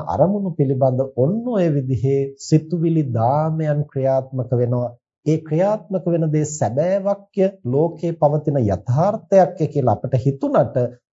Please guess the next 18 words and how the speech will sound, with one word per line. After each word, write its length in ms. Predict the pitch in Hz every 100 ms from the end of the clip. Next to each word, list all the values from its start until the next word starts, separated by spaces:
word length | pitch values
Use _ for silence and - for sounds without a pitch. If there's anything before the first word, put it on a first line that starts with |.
| -
සංඥා 500 | 143 143 147 143 127
විපල්ලාස, 760 | 113 117 160 170 175 170 170 151
චිත්ත 280 | - 135 -
විපල්ලාස, 680 | 120 110 - 160 165 165 160 143
දිට්ඨි 380 | 107 135 147 -
විපල්ලාස 640 | 240 233 165 139 123 117 113
වශයෙන් 440 | 113 110 113 107 107
තමයි 320 | 123 127 131 127 _ -
බහුලව 640 | 110 123 - 220 190 139 123 123 - -
අපේ 300 | 117 135 123
සිතුවිලි 540 | - 120 120 117 110
ක්‍රියාත්මක 600 | 113 117 107 90 - 80
වෙන්නේ. 220 | - 71 - _ _ _ _ _ _ _ _ _ _ _ _ _ -
එතකොට 280 | 127 156 147
විපල්ලාස 600 | 135 165 165 165 156 156
කියන්නේ 340 | 175 202 196
විපරීතය, 680 | 180 - 220 233 180 - 127
විකෘතිය. 680 | 117 156 160 226 190 - 117